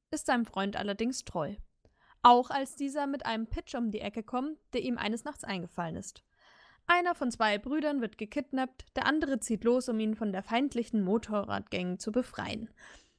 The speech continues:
Bei dieser Aktion sollen vor allem Martial Arts Action Szenen Dex' Rolle als Comedian in der Medienlandschaft neu ausloten. Der Film soll Brothers Justice heißen. Doch bei allen befreundeten Geldgebern, Regisseuren und Schauspielern trifft die Idee auf Ablehnung.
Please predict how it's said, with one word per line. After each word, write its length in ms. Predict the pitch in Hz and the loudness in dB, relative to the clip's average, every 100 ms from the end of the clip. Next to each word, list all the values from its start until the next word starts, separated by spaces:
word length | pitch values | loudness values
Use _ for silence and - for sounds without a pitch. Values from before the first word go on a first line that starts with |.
| _ - | _ 0
Bei 140 | 190 | 2
dieser 260 | 233 285 262 | 4 4 2
Aktion 480 | 247 - 277 294 | 2 0 2 4
sollen 240 | 285 277 269 | 4 2 0
vor 100 | 277 | 0
allem 220 | 269 294 | 0 2
Martial 400 | 262 262 - 277 | 2 2 0 -2
Arts 220 | 240 269 | 0 0
Action 400 | - 262 - 269 | -2 -10 -4 -4
Szenen 540 | 247 - 254 240 247 233 | -2 -2 0 2 0 0
Dex' 340 | 240 - - | -4 -4 0
Rolle 200 | 233 247 | 2 4
als 240 | 240 233 - | 2 0 0
Comedian 480 | 254 247 247 277 | 4 4 4 0
in 120 | 247 214 | 2 2
der 120 | 202 | 2
Medienlandschaft 760 | 202 202 220 214 208 262 - | 0 0 2 2 0 -4 -4
neu 220 | 190 196 - | 0 2 2
ausloten. 720 | 208 214 - 175 - - 202 - - - | 2 0 0 -4 -6 -12 -12 -16 -20 2
Der 100 | 277 | 2
Film 300 | 269 220 208 | 4 2 2
soll 320 | 214 240 294 - - | 0 0 -2 -6 2
Brothers 420 | 196 190 208 - | 4 4 -4 -4
Justice 480 | - 185 - 170 190 | -2 -2 -4 -8 -8
heißen. 280 | - - - _ _ _ _ _ _ - - - - | -10 -12 -16 _ _ _ _ _ _ -20 -18 -14 2
Doch 160 | 285 277 | 4 6
bei 100 | 302 | 4
allen 280 | 320 359 381 | 4 2 0
befreundeten 560 | - 285 285 302 269 | -4 -4 -2 -2 -4
Geldgebern, 600 | 226 208 214 220 214 220 | -2 -2 -2 -4 -2 -2
Regisseuren 520 | 226 254 254 311 294 | -4 -6 -6 0 2
und 120 | 302 269 | 0 0
Schauspielern 580 | 254 247 - 247 254 | 0 0 -2 -2 -2
trifft 280 | 240 302 - | 0 -4 -2
die 140 | 247 233 | -2 0
Idee 260 | 202 208 | 2 0
auf 120 | 220 - | 0 -2
Ablehnung. 580 | 180 - 190 185 185 | -4 -2 -2 -2 -6